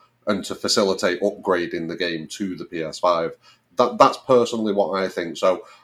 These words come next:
I wouldn't say that you would have to worry about a Vincent Valentine D L C, but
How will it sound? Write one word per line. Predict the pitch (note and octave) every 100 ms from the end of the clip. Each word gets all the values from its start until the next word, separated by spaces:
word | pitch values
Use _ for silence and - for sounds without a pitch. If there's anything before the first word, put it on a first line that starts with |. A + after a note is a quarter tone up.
| -
I | G#2
wouldn't | G2+ A2 C#3 C#3 G#2
say | - A#2+ G2
that | E2+ E2+
you | F2+
would | F2 F2 -
have | G2+ F2+ -
to | F#2+ E2+ E2+ E2 - _ _ _ -
worry | G2 G#2 G2
about | F#2 F2 E2+
a | E2+
Vincent | F2 E2 F2+ E2 _ _
Valentine | G#2+ F#2+ F2 E2+ F2 E2+
D | E2+
L | E2
C, | A2 F#2 - _ -
but | D3 A#2+ F#3+